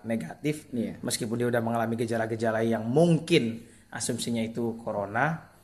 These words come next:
Speaker 1: Nah, kayak gitu. Jadi ternyata di, bisa lewat tahun dua ribu dua puluh satu lah.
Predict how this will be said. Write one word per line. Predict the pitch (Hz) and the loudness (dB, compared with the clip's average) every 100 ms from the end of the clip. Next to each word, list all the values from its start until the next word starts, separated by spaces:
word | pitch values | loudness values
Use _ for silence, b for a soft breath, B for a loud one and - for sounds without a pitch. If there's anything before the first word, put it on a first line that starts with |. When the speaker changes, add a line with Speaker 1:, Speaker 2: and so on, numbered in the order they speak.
| b b b | b b b
Speaker 1:
Nah, | 113 | -4
kayak | 120 151 | -4 -2
gitu. | 123 123 | 0 4
Jadi | 135 156 - | 4 4 0
ternyata | - 120 120 117 151 143 - - | -4 -2 0 2 4 4 2 -6
di, | 117 117 120 113 117 - 120 | -4 0 2 0 -4 -12 -6
bisa | 123 120 117 113 | -4 0 0 0
lewat | 120 113 110 | 2 2 0
tahun | 117 117 | -2 0
dua | 113 117 | 2 2
ribu | 113 110 | 2 0
dua | 107 | -2
puluh | 113 | -2
satu | 117 | -2
lah. | 110 | -6